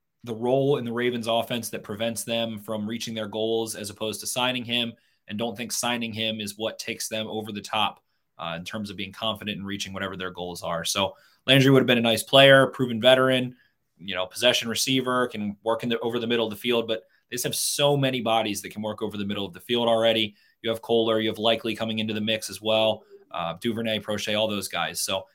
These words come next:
I mean, even, hey, Bateman can work in the slot very well too. So I think they have no shortage of guys that can work the middle of the field, especially after drafting those tight ends. Nick Boyle coming back possibly as well, uh, hopefully up to full speed, and Mark Andrews, of course. So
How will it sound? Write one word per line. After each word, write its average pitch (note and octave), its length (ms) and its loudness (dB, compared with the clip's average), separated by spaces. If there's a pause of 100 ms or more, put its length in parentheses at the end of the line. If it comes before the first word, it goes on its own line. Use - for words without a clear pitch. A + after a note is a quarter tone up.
I A2+ 40 -12
mean, A#2 140 -2
even, A#2 240 -2
hey, A2+ 180 -2
Bateman G#2 400 -4
can G2+ 120 -10
work G#2 180 -4
in G2+ 60 -8
the F#2+ 60 -8
slot G2 320 -4
very G2+ 180 -4
well F#2 200 -4
too. E2+ 300 -10
So G2 200 -4
I G2 60 -4
think B2 280 -8 (300)
they G#2 80 -4
have G#2+ 220 -4
no C#3+ 320 6
shortage B2+ 600 4
of A2 180 -8
guys A2 260 2
that G#2+ 100 -10
can G#2 100 -8
work A2 200 -4
the G#2 60 -12
middle G#2+ 240 -2
of F2 80 -8
the F#2 80 -14
field, D3 460 4 (380)
especially G#2+ 460 -2
after G2+ 220 -2
drafting G2+ 380 -4
those F#2 160 -8
tight F2+ 200 -6
ends. E3+ 400 4
Nick - 200 -8
Boyle A#3 260 8
coming F3+ 240 0
back D3 240 2
possibly C3 440 0
as A#2 120 -2
well, A#2 380 0 (280)
uh, E2 240 -8
hopefully A2+ 340 -4
up G#2+ 100 -2
to G#2+ 80 -16
full A2 200 -6
speed, G#2+ 460 -4
and A2+ 420 -2
Mark G2+ 260 -6
Andrews, F#2+ 420 -4
of F2+ 160 -18
course. - 340 -12
So F#2 260 -4